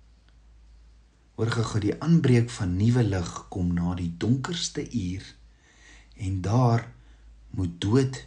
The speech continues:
vuur wees voor nuwe lewe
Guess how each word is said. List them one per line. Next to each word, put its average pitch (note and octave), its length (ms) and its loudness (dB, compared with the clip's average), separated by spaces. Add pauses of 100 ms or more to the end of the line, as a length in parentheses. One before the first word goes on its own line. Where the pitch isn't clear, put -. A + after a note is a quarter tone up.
(580)
vuur D3 640 -4 (100)
wees F2 380 -4 (800)
voor E2 260 -8
nuwe F#2 380 -2
lewe E2 340 -10